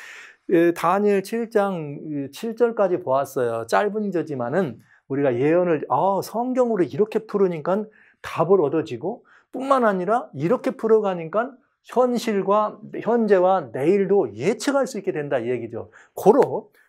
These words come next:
다니엘 칠 장에 뭐가 됐느냐? 이제 드디어 팔 절부터는 뿔의 시대가 왔다는 것을 알 수가 있게 된 것이죠. 그런데 이 뿔의 시대가 왔는데 이 뿔의 시대 중에서 누가 사실 이 뿔의 시대 가운데 더 강력한 주권자였느냐?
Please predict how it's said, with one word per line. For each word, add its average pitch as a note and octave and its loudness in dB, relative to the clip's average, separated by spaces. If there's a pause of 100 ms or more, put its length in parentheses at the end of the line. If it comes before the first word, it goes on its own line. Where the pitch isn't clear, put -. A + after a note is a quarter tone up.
다니엘 F#3 -2
칠 F#3 -8
장에 D3+ -2
뭐가 D3+ 0
됐느냐? C3+ -2
이제 B2 -2
드디어 C3+ -2
팔 G3 -2
절부터는 D#3 -2 (320)
뿔의 D#4+ 4
시대가 G3 0 (160)
왔다는 C3+ -4
것을 C#3 -6
알 - -8
수가 B2+ -8
있게 B2+ -8
된 C3 -6
것이죠. A#2 -4 (280)
그런데 G3 2 (240)
이 F#3 -6
뿔의 A3 2
시대가 F3 0
왔는데 A#2 -4 (320)
이 G3+ -2
뿔의 A#3+ 4
시대 G3 0
중에서 E3 0 (160)
누가 F3+ 0
사실 F#3 -2
이 E3 -8
뿔의 G3+ 0
시대 E3 -6
가운데 C#3+ -2
더 C#3 -4
강력한 C3+ -4
주권자였느냐? B2 -2